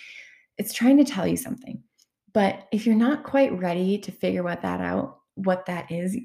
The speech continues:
out what that is yet, then just unfollow. It's a great button. If you wanna see what they're into a couple months down the road, you know how to find them.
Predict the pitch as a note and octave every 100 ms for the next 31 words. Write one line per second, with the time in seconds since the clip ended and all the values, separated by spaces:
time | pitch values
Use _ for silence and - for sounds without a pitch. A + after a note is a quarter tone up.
0 | - - G3 - G#3 G3+ G3 - F3+ A#3
1 | B3+ F#3 - - _ _ _ _ _ _
2 | _ _ _ G#3+ A3+ A3 - A#3+ B3 -
3 | A#3+ D4 - B3 D#4 C#4+ D#3 - _ _
4 | _ _ _ F#4+ F#4 F#4 F#4 F#4 F#4 D4
5 | G#3+ - A#3 C#4 C#4 D#4 E4+ D#4+ D4+ D#4
6 | D#4 D4 - C#4 D4 D4 C#4+ B3+ C#4 C4+
7 | B3+ C4 C4 - B3 B3 A#3+ G#3 A3 A#3
8 | A3+ - - _ - F#3 A3+ D4 D4+ D4
9 | B3 C4 C4+ B3+ G#3 G#3+ B3 B3+ F3+ -
10 | - -